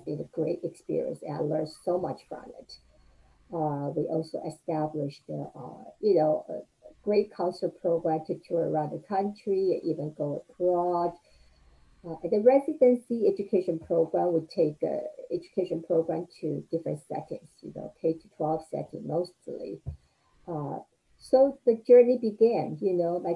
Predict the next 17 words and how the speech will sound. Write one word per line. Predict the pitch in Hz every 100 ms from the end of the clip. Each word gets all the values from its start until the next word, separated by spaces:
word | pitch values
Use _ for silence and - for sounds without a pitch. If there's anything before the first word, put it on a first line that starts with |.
| -
company | 180 - 180 175 160
began | 165 156 165
in | 151
nineteen | 156 160 151 -
eighty-eight, | 156 156 151 202 180
and | - 143
that's | 156 156 156 -
how, | 151 147 147 - - -
uh, | - -
my | -
life | 143 170 175 392 403
has, | 156 160 - - -
you | 185
know, | 147 -
been, | - 165 160 _ _ _ _
you | 240
know, | 147 160